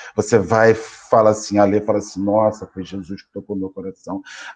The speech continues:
Aquela comida que sobrou no fundo da ge-, geladeira, que eu não queria me desfazer, não queria dar pra minha vizinha, eu vou dar pra essa pessoa.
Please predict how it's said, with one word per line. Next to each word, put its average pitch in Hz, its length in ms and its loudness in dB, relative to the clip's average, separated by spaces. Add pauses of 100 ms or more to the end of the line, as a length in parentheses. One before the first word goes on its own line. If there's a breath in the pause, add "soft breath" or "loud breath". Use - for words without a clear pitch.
(120 loud breath)
Aquela 123 260 2
comida 123 640 2
que 120 100 -8
sobrou 107 600 2
no 120 140 2
fundo 139 520 0
da 131 60 2
ge-, 107 480 -4
geladeira, 117 920 2 (440 loud breath)
que 120 80 2
eu 120 40 6
não 185 120 6
queria 131 320 4
me 135 100 6
desfazer, 117 760 0
não 117 100 -2
queria 123 360 -2 (140)
dar 123 280 6
pra 123 120 6
minha 110 160 -2
vizinha, 117 640 -4 (340)
eu 110 160 -6
vou 110 480 -8
dar 123 380 2
pra - 60 -10
essa 117 160 -8
pessoa. - 580 -18